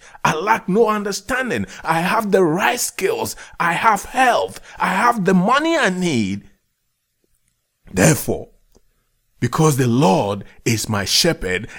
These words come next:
and I lack nothing, therefore I will never live in lack. I will never lack knowledge. I will never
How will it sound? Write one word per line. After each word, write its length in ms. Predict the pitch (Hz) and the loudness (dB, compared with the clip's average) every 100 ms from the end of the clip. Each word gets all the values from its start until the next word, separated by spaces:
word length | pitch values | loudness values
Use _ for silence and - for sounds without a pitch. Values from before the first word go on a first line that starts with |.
| - | -4
and 220 | 120 110 | -2 -2
I 120 | 104 | -4
lack 380 | 107 170 196 - | -2 -2 -2 -2
nothing, 580 | 113 185 - 104 104 113 - - | -2 0 -2 -4 -6 -8 -12 -10
therefore 680 | 90 156 170 - 113 87 - | 2 4 4 2 0 -2 -4
I 120 | - 147 | 0 2
will 140 | 131 | 4
never 540 | 117 143 180 147 101 85 - | 2 2 2 0 -4 -4 -6
live 340 | 110 120 131 110 | -4 0 0 0
in 120 | 101 | -4
lack. 440 | 92 87 - - - _ _ _ _ _ _ _ _ _ _ _ - | -2 -4 -6 -18 -20 _ _ _ _ _ _ _ _ _ _ _ -8
I 140 | - | 0
will 160 | 143 143 | 2 4
never 580 | 127 160 233 185 160 - - | 4 4 4 4 2 0 -4
lack 360 | 113 139 143 - | 0 2 0 0
knowledge. 760 | 120 107 80 69 67 - - - _ - | 0 0 -4 -12 -16 -20 -20 -20 _ -2
I 140 | - 151 | 2 4
will 180 | 147 147 | 4 2
never 520 | 160 240 185 123 | 2 2 2 0